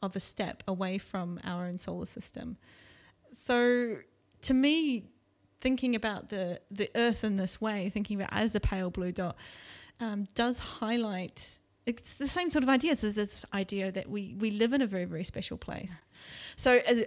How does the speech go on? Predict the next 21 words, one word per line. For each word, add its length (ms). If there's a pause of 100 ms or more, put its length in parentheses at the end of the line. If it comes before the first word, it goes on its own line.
it's 120
actually 320
been, 540
uh, 220
since 240
the 60
year 100
two 160
thousand, 420
we 100
have 240
not 260
had 300
all 220
of 60
humanity 580
on 140
the 60
planet 340
Earth 200
continuously. 760